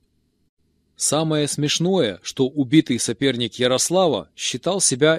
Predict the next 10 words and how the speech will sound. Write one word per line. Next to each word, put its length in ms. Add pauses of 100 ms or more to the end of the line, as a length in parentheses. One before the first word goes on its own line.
истинным 500
христианином 920 (280)
и 60
даже 300
дополнил 680
родовой 440
герб 380 (140)
"Трезубец" 720 (140)
изображением 800
креста. 600